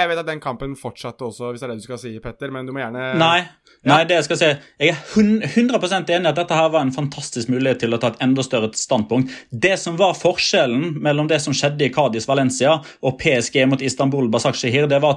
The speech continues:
Speaker 2: T V-bildene levner ingen tvil i Paris. Levner ingen tvil.
Speaker 1: Ja, det er
Speaker 2: Alle
Speaker 1: sant.
Speaker 2: hørte hva, alle hørte hva som ble sagt, og det er det store problemet i Cádiz Valencia, og det er også det Juan Cala sier. Det er toogtjue kameraer,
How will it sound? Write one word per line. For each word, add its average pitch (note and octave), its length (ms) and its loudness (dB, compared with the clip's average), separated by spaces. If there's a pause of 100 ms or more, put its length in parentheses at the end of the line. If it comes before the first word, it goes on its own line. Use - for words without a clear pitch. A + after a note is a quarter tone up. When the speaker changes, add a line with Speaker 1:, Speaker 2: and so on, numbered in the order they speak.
Speaker 2:
T C#3 220 2
V-bildene A#2 500 2
levner C3 400 2
ingen D3 240 4
tvil C3 240 2
i B2+ 120 -4
Paris. G#2+ 360 -2
Levner E3+ 320 0
ingen G3+ 240 4
tvil. D3 240 2
Speaker 1:
Ja, D3 160 0
det E3 140 0
er E3 80 4
Speaker 2:
Alle G#3+ 160 -2
Speaker 1:
sant. - 80 -4
Speaker 2:
hørte F#3 180 -2
hva, D3+ 140 2 (100)
alle A3 320 0
hørte F#3 160 -2
hva E3 160 -2
som D3+ 80 -6
ble D3 160 0
sagt, - 300 -4 (340)
og D3+ 240 0
det G3 160 4
er G#3 80 2
det G#3+ 80 0
store G#3 240 0
problemet F#3 380 0
i - 20 -14
Cádiz F3 320 0
Valencia, F#3+ 400 0 (320)
og E3 160 0
det F#3+ 140 4 (160)
er F3+ 100 4
også D#3+ 240 2
det E3 220 4
Juan D3 180 0
Cala D3 320 2
sier. E3+ 240 0 (320)
Det D#3 120 4 (100)
er G3 100 -6 (520)
toogtjue D#3+ 640 2
kameraer, E3+ 460 4